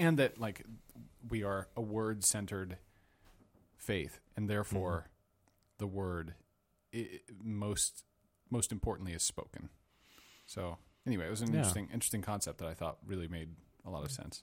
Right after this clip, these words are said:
Speaker 2: Interesting. Yeah, I would, uh, I don't know if I'd go so far as to say that, that, that is a signature, but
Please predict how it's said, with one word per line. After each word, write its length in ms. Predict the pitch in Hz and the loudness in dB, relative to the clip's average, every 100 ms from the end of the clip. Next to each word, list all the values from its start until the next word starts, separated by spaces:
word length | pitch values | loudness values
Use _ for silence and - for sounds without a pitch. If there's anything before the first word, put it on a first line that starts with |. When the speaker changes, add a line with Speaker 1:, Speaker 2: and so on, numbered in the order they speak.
| - | -8
Speaker 2:
Interesting. 560 | 113 - 101 - 90 90 - - - - - _ - | -8 -6 -8 -4 -2 -2 -8 -20 -20 -20 -20 _ -4
Yeah, 320 | 117 113 95 90 - 101 | 4 6 6 4 -4 6
I 120 | 110 | 10
would, 220 | 117 107 | 10 12
uh, 380 | 104 98 95 101 - _ _ _ _ _ _ _ _ _ _ _ _ _ - | 12 12 10 8 0 _ _ _ _ _ _ _ _ _ _ _ _ _ -2
I 40 | 110 | 4
don't 80 | |
know 100 | 113 | 4
if 120 | 107 107 | 6 6
I'd 120 | 101 | 6
go 100 | 98 | 4
so 160 | - | 2
far 220 | 95 92 90 | 0 2 2
as 120 | 87 | -2
to 60 | |
say 180 | - 90 | -4 -2
that, 180 | 87 85 | -2 0
that, 200 | 85 85 - - _ - - | 2 2 -4 -20 _ -18 -2
that 140 | 95 | 0
is 140 | 90 95 | 0 -2
a 60 | |
signature, 720 | 87 - 90 90 85 - 95 - _ - - - - - - - - _ - - | -2 0 0 -2 -4 -4 -4 -6 _ -20 -20 -20 -20 -20 -20 -20 -20 _ -20 0
but 440 | 90 90 - - | 4 4 2 -4